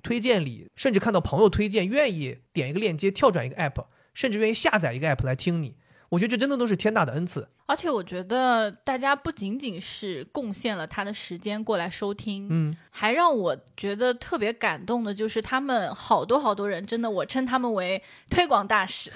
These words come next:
Speaker 2: <laughs> 就是他们有在努力地去推广我们。就不管他是在小红书上面，还是在自己的微博，在自己的朋友圈，甚至把我们就潜伏到别人的那种播客听友群里面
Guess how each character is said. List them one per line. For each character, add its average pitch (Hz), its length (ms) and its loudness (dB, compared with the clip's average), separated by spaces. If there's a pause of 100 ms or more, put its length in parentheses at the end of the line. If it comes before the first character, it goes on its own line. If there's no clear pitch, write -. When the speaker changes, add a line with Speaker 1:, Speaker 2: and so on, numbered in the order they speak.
(360)
Speaker 2:
<laughs> - 420 -20
就 392 120 4
是 349 160 0
他 339 280 2
们 320 200 6
有 214 220 4
在 254 300 6
努 233 300 2
力 269 260 -2
地 220 160 4 (340)
去 277 260 0
推 277 240 6
广 220 240 6
我 165 120 -4
们。 110 200 -10 (340)
就 330 120 -4
不 339 160 2
管 214 200 6
他 233 200 2
是 269 120 -8
在 233 240 4
小 220 160 0
红 190 200 -4
书 240 120 -4
上 247 220 4
面， 196 240 -6
还 202 120 -6
是 240 120 -4
在 226 180 2
自 220 140 -6
己 226 100 -2
的 196 140 0
微 226 220 2
博， 202 380 2 (260)
在 240 180 4
自 233 140 -6
己 220 100 -2
的 196 100 0
朋 208 160 -6
友 208 160 -2
圈， 208 400 -4
甚 254 240 0
至 208 220 -2 (240)
把 202 160 6
我 240 220 6
们 185 260 -4
就 254 140 -4
潜 247 360 4
伏 233 220 -2
到 254 180 12
别 226 300 2
人 330 140 8
的 302 100 6
那 254 160 4
种 196 260 2
播 233 200 6
客 233 200 4
听 233 200 -2
友 190 160 0
群 185 240 -8
里 185 80 -10
面 160 260 -8